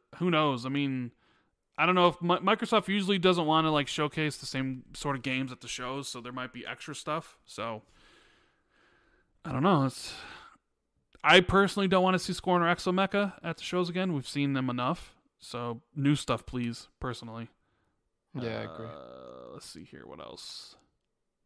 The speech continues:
Speaker 1: Um, Dio Game says, "Does the contractor problem affect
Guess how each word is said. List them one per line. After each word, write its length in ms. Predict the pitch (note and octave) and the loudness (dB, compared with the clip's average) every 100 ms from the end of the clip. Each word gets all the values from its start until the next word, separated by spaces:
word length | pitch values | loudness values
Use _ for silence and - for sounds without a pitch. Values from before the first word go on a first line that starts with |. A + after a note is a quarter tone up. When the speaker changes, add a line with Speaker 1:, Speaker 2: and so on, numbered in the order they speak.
| _ _ _ _ _ _ _ - | _ _ _ _ _ _ _ -12
Speaker 1:
Um, 1300 | D3+ D3+ D3+ D3+ D3+ D3+ D3 D3 D3 C#3+ C#3 C#3 B2+ - _ _ _ _ _ _ _ _ _ _ _ _ _ - - - - _ _ _ _ _ _ _ _ _ _ _ _ _ _ - | -8 -4 -4 -2 -4 -4 -4 -4 -4 -6 -6 -8 -12 -18 _ _ _ _ _ _ _ _ _ _ _ _ _ -20 -20 -20 -20 _ _ _ _ _ _ _ _ _ _ _ _ _ _ -10
Dio 280 | C3 F3+ F#3 | 2 6 6
Game 260 | E3+ E3+ D#3+ | 6 4 2
says, 220 | E3+ D3 | 0 0
"Does 140 | D3+ | 0
the 80 | C#3 | 0
contractor 480 | - F3 F#3 F3+ - | 2 2 4 0 0
problem 320 | D#3+ D#3 D3 | 2 2 2
affect 420 | B2+ D3+ C#3+ - | -4 -2 -4 -6